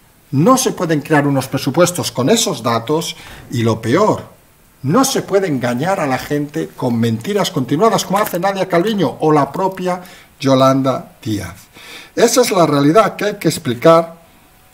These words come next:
y esa es la realidad que nos lleva a que la economía no está mal, está muy mal.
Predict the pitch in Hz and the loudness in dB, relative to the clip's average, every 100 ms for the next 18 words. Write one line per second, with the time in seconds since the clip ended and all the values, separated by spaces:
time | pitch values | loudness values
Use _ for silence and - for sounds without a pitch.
0 | _ - - - - 139 208 269 240 202 | _ -20 -20 -18 -6 2 2 4 4 4
1 | 156 147 139 208 220 170 127 165 208 247 | 4 2 2 -2 0 -2 2 2 2 0
2 | - - _ _ _ _ _ _ _ _ | -8 -20 _ _ _ _ _ _ _ _
3 | - 131 - 110 110 117 110 110 135 185 | -4 -4 -4 -10 -10 -10 -10 -4 -2 -2
4 | 277 - 117 196 - 220 160 233 - - | -6 -8 -2 0 0 2 4 4 0 -6
5 | - 196 233 - - 127 165 294 302 - | 0 0 0 -6 -8 -2 4 4 2 -4
6 | 110 131 208 214 113 | -2 2 4 2 0